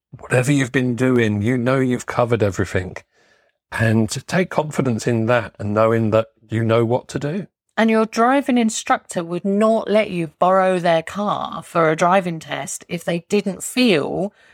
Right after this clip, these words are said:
Speaker 2: you were ready to take your driving test.
Speaker 1: Yeah, exactly.
Speaker 2: We'd love to hear how you get on. If the tips have helped you at all, then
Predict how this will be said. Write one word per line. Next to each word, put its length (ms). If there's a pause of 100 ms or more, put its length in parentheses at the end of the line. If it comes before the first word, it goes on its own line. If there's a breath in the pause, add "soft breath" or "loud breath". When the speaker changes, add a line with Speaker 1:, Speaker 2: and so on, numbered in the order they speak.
Speaker 2:
you 240
were 140
ready 420
to 160
take 380
your 100
driving 400
test. 600 (120)
Speaker 1:
Yeah, 260
exactly. 500 (400)
Speaker 2:
We'd 280
love 300
to 80
hear 300
how 120
you 160
get 320
on. 360
If 140
the 100
tips 420
have 100
helped 420
you 100
at 340
all, 460
then 340